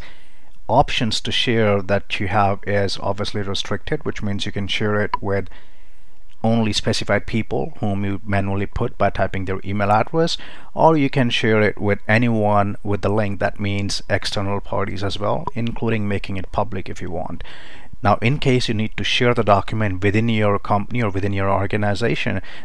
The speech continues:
the only option that you had was share it with everyone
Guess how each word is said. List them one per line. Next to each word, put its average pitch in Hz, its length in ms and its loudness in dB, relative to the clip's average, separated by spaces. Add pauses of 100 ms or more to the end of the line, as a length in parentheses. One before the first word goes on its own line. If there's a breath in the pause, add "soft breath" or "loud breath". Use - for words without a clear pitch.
the 113 80 2
only 143 320 4
option 131 380 2
that 101 180 0
you 101 80 -2
had 107 300 2
was 101 400 2 (440 loud breath)
share 131 420 2
it 113 260 2
with 104 180 0 (160)
everyone 110 760 2